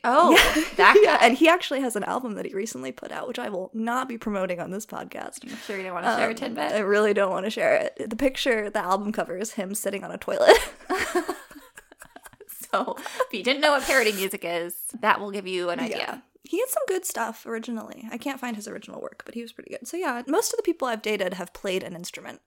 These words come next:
Speaker 2: even if they haven't done it, like,
Speaker 1: I feel like that you,
Speaker 2: out.
Speaker 1: you went to college in New York City, so you just, like, you're around more creative types,
Speaker 2: That's true.
Speaker 1: naturally. Everyone does a bit of everything there.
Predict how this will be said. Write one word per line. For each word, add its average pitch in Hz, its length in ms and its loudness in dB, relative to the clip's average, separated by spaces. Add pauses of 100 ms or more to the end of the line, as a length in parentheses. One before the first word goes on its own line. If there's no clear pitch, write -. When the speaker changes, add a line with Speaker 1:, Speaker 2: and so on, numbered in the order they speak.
(220)
Speaker 2:
even 202 200 -6
if 190 120 -8
they 185 100 -8
haven't 190 260 -10
done 156 140 -8
it, - 180 -12
like, - 160 -16
Speaker 1:
I - 40 -10
feel - 180 -6
like 466 160 -6
that 311 180 -2
you, 214 60 -6
Speaker 2:
out. 220 200 -10
Speaker 1:
you 214 100 -4
went 214 160 -6
to 240 60 -16
college - 300 -6
in - 60 -12
New - 60 -10
York - 180 -14
City, - 260 -12
so - 160 -16
you 226 100 -14
just, - 240 -14
like, 214 300 -12 (180)
you're 220 280 -6
around 208 360 -10
more 226 120 -16
creative - 400 -18
types, - 320 -20
Speaker 2:
That's - 200 -8
true. - 140 -12
Speaker 1:
naturally. - 340 -12
Everyone 214 580 -10 (800)
does 226 200 -2
a 214 60 -8
bit 214 100 -2
of 196 80 -2
everything 180 380 -2
there. 165 300 -6